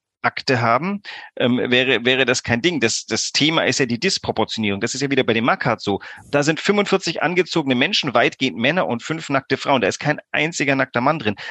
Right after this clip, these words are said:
Wiewohl wir heute wissen, dass bei diesen Einzügen von Kaisern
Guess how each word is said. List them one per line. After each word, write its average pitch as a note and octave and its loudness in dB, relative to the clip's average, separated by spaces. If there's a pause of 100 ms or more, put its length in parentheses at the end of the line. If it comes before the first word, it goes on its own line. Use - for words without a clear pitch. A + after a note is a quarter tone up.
(120)
Wiewohl B2 4
wir A#2 4
heute D3+ 2
wissen, A2 -2
dass G#2 -2
bei G#2 0
diesen G2+ -4
Einzügen C3+ -2
von A2 -2
Kaisern A#2+ 0